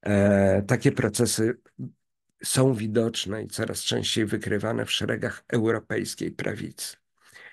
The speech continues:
Nie tylko tej skrajnej, ale, e,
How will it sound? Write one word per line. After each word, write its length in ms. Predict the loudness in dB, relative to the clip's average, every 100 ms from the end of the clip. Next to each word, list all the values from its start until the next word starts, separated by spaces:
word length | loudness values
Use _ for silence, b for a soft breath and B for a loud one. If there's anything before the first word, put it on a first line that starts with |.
| B 4
Nie 140 | 4
tylko 320 | 6 4 2
tej 200 | -2 -4
skrajnej, 880 | -4 -4 -2 -2 -2 -4 -2 -2 -4 -4
ale, 760 | -2 2 2 2 2 0 -2 -4 -8 -8 -4 -4
e, 320 | -2 -4